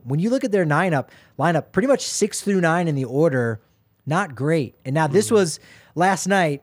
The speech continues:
Speaker 1: when I, I, in, in my head thinking about what I would say,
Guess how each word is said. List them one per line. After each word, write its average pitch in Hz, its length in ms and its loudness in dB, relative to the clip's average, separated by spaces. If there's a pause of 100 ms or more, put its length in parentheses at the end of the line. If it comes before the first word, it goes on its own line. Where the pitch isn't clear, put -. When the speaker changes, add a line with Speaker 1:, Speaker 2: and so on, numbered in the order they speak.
(160)
Speaker 1:
when 139 160 -4
I, 143 60 -4
I, 143 420 -6
in, 151 180 -4
in 156 160 -2
my 151 120 2
head 151 300 0
thinking 160 220 -2
about 143 160 -2
what 143 100 -2
I 143 80 0
would 127 140 -4
say, 151 400 0